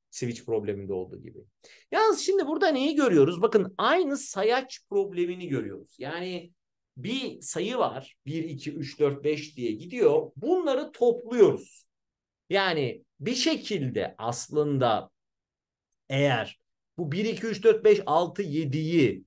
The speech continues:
bir döngü değişkeni kullansak ve bunları toplama olarak koysak sorumuz çözülecek. Fakat sıkıntı şu, bunu nasıl yapacağız? Şimdi for loop'u hatırlarsak for loop'ta böyle bir şey yazıyorduk. Diyelim daha basit bir örneğe geçelim.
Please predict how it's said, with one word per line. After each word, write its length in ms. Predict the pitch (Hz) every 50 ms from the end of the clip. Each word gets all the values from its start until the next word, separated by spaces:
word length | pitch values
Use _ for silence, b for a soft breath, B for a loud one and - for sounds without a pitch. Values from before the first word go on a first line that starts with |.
| _ _ _ -
bir 260 | 135 208 226 190 147
döngü 360 | 151 160 160 160 160 208 262 269
değişkeni 600 | 247 220 202 - - - - 180 170 160 147 139
kullansak 920 | - - 139 139 139 143 135 135 131 127 - - 156 135 - - _ _
ve 240 | 127 147 - - 139
bunları 460 | 143 180 196 214 214 202 156 135 139
toplama 540 | - - 156 160 160 - 170 180 208 240 247
olarak 420 | 220 175 156 135 127 113 107 - -
koysak 600 | - 233 226 170 - - 240 277 285 - - _ _ _ _ _ _ _
sorumuz 540 | _ - - 240 240 240 233 240 277 254 -
çözülecek. 520 | - 226 190 139 127 120 - 98 92 - -
Fakat 480 | _ - 339 392 370 247 160 - - -
sıkıntı 440 | - 277 285 - 294 285 - 359 320
şu, 180 | - 285 202
bunu 120 | 180 214 254
nasıl 220 | 311 311 285 262
yapacağız? 560 | 208 143 - - - - - - - - _ _ _ _ _ _ _ _ _ _
Şimdi 240 | - 214 214 202 175
for 280 | 139 - 233 277 302 302
loop'u 260 | 285 269 196 185 226
hatırlarsak 720 | 214 220 214 226 233 240 311 294 - - - 196 208 - _
for 240 | _ - 233 247 247
loop'ta 280 | 226 214 - - 247
böyle 220 | 240 226 202 208 208
bir 60 | 208
şey 160 | - - 233
yazıyorduk. 420 | 208 156 123 117 104 - - - -
Diyelim 220 | 208 208 202 208
daha 220 | 202 220 220 226 202
basit 240 | 214 196 190 - 185
bir 80 | 196
örneğe 300 | 202 202 185 196 202 208
geçelim. 540 | 185 151 127 - - 110 117 147 180 - -